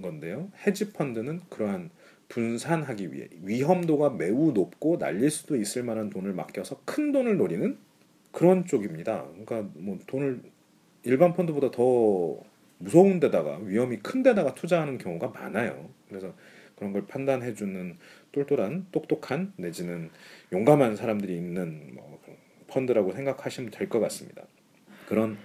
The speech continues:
헤지 펀드를 운용하던 사람들이 이제 빅쇼트에 많이 나왔던 거고요. 그렇다고 해서 이 사람들이 천재냐? 꼭 그렇게까지 생각하실 필요는 없고요.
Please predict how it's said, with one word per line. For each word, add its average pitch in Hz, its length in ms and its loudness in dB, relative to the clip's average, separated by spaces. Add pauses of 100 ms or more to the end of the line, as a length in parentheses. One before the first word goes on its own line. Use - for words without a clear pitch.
(220)
헤지 151 200 0
펀드를 110 440 0
운용하던 92 460 -4
사람들이 85 460 -6
이제 71 200 -14 (800)
빅쇼트에 101 640 -4
많이 85 260 -6
나왔던 76 400 -8
거고요. - 280 -16 (600)
그렇다고 247 320 8
해서 247 80 6
이 160 100 6
사람들이 247 340 6
천재냐? 254 680 4
꼭 247 160 2
그렇게까지 208 520 6
생각하실 220 520 2
필요는 147 300 2
없고요. 135 520 -2